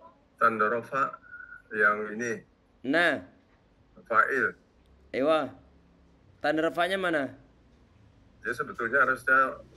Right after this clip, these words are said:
Speaker 1: fa'il itu dom-, anu, marfu ya.
Speaker 2: Sahih.
Speaker 1: Doma. Marfu.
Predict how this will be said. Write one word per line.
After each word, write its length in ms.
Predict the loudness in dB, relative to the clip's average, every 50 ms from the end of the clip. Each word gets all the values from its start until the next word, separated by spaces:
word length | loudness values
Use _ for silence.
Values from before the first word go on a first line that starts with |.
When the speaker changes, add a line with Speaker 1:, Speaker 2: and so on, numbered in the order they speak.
| -20 -20 -10 -4
Speaker 1:
fa'il 320 | -2 0 0 0 -2 -4
itu 100 | -4 -4 -2
dom-, 260 | -2 -2 -4 -4 -8 -12 -8
anu, 460 | -6 -4 -2 -2 -2 -4 -4 -6 -10 -12 -20 -20 -20 -20 -20 -20 _ -20 -20 -20 -18 -12
marfu 480 | -10 -8 -8 -8 -8 -6 -4 -4 -4 0
ya. 160 | 4 4 4 4
Speaker 2:
Sahih. 480 | 2 0 -2 0 0 0 0 -2 -4 -6 -10 -20 -20 -12 -4
Speaker 1:
Doma. 380 | -4 -2 -2 -2 -6 -8 -8 -8 -10 -12 -20 -20 -20 -20 -18 -18 -18 -18 -20 -20 -20 -18 -16
Marfu. 560 | -16 -16 -16 -14 -8 -6 -4 -4 -4 -6